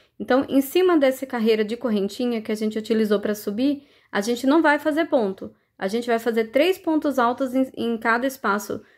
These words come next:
de corrente da carreira anterior, um ponto alto em cima de cada ponto alto. Porém, nesse espaço, nessas correntinhas, a gente não vai fazer ponto alto em cima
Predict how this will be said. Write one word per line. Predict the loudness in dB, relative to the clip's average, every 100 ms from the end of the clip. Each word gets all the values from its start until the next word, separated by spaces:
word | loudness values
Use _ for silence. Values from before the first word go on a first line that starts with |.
| _
de | -8 0
corrente | 0 2 0 0 0
da | -2
carreira | -2 0 0 0
anterior, | 0 0 2 2 2 -2 -6 _ _ _
um | 2 2
ponto | 2 2 4
alto | 2 2 0
em | -2
cima | 0 0 0
de | -2
cada | -2 0 0
ponto | 0 0 2
alto. | 2 2 -4 _ _ _ 2
Porém, | 4 4 4
nesse | 4 2 0 -4
espaço, | -4 -2 -2 -2
nessas | -2 0 -2 -2
correntinhas, | -2 -2 -2 0 0 2
a | 2
gente | 2 -2
não | 0 2
vai | 2
fazer | 0 0 0
ponto | 0 0
alto | 2 0 2
em | 0
cima | 2 2 2 2